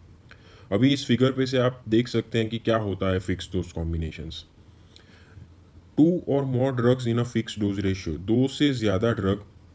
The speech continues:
एक फॉर्मुलेशन में हो और फिक्स्ड डोज में हो तो उसे फिक्स डोज कॉम्बिनेशन कहते हैं। सिंपल है, पहले फिक्स डोज है मीन्स और कॉम्बिनेशन है। कॉम्बिनेशन मीन्स more than two drug, दो ड्रग हो,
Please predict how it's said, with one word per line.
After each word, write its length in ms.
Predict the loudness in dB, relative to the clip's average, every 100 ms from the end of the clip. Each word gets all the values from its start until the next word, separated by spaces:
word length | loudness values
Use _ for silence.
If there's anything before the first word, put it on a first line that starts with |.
| -2
एक 200 | 0 0
फॉर्मुलेशन 680 | 2 2 4 2 2 0 -2
में 140 | 0
हो 280 | 0 0 -4 -8 -20 -16 -6
और 140 | -4
फिक्स्ड 500 | 0 0 0 -8 -10
डोज 400 | 0 6 6 6
में 140 | 2 0
हो 240 | -2 -6 -12 -20 -20 -6 0
तो 120 | 0
उसे 200 | 2 -2
फिक्स 380 | 0 -4 -4 -4
डोज 280 | -2 -2
कॉम्बिनेशन 600 | -2 -2 0 -2 -2 -4 -4
कहते 300 | -6 -4 -6
हैं। 80 |
सिंपल 540 | -2 0 0 2 0 0
है, 200 | -4 -8 -16 -20 -20
पहले 520 | -20 -20 0 2 4 0
फिक्स 480 | 2 2 2 0
डोज 280 | 2 4 2
है 60 | 0
मीन्स 360 | 2 0 -2 -12 -20 -20 -20 -20 -20 -20 -4
और 120 | -2
कॉम्बिनेशन 680 | 4 4 6 6 4 0 -4
है। 80 | -6 -2
कॉम्बिनेशन 580 | 0 2 2 2 0 -2
मीन्स 400 | 2 2 0 -6 -16 -12 -2
more 220 | 2 2
than 260 | 4 2 2
two 180 | 0 0
drug, 240 | 0 -2 -4
दो 220 | -2 2 4
ड्रग 220 | 2 0
हो, 240 | 2 0